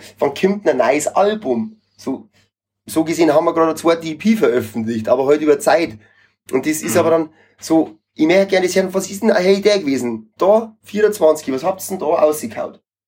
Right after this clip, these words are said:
Speaker 1: Wo wart's ihr da gedanklich? Wo wart's musikalisch? Mir, ich darf das gerne im Gesamten sehen. Ob ich mir alles anhöre, weiß ich nicht, aber ich,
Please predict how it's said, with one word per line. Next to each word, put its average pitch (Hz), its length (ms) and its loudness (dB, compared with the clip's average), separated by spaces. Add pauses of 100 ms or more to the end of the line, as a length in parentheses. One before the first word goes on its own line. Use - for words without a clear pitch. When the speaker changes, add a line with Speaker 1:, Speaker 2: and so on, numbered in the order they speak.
(160)
Speaker 1:
Wo 190 300 0
wart's 151 300 2
ihr 151 120 2
da 135 140 2
gedanklich? 185 760 -2
Wo 135 120 -8
wart's 139 160 -6
musikalisch? 156 800 -2 (260)
Mir, 156 200 0
ich 160 80 -10
darf 165 120 0
das 180 160 -12
gerne 160 200 2
im 156 140 -2
Gesamten 156 800 -4 (340)
sehen. 131 420 0
Ob 156 120 2
ich 196 60 0
mir 196 120 4
alles 175 220 0
anhöre, 202 260 2
weiß 196 120 4
ich 147 60 2
nicht, 127 80 2
aber 139 140 2
ich, 170 160 -2